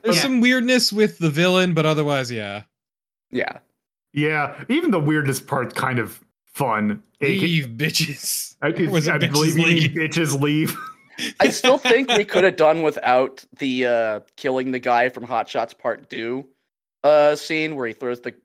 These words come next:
Speaker 3: the grenade or whatever, the bomb or whatever. That scene really wasn't necessary, but it doesn't really hurt the film.
Speaker 4: Wait, what? Wait.
Speaker 3: Remember when, um, uh,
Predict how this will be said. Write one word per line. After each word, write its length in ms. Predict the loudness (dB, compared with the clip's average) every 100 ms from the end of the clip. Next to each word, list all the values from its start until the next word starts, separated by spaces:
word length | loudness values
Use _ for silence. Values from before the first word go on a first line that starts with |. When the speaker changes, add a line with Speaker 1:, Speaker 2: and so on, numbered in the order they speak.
| _ -16
Speaker 3:
the 180 | -10 -8
grenade 380 | -8 -4 -2 0
or 60 | 0
whatever, 300 | 2 0 -2
the 120 | -4
bomb 320 | -2 0 0
or 60 | 0
whatever. 440 | 2 2 2 -4 -8 _ 2
That 380 | 2 2 _ -14
scene 260 | -8 -8 -4
really 240 | -2 0
wasn't 340 | -2 -4 -6
necessary, 800 | -8 -8 -8 -10 -4 -2 0 -4
but 480 | -4 0 0 -2 _ _ _ _ _ _ -4
it 180 | -4 0
doesn't 260 | 0 0 -4
really 220 | -6 -6
hurt 320 | -14 -18 -16
the 80 | -12
film. 380 | -8 -6 -8 -16 _ _ _ -4
Speaker 4:
Wait, 140 | -2
what? 280 | 0 -2 -4 _ _
Wait. 380 | -4 -2 -4 -8 _ _ -2
Speaker 3:
Remember 240 | 0 2
when, 220 | 2 2 4
um, 520 | 6 4 2 -4 -10 _ _ _ _
uh, 440 | 2 2 2 0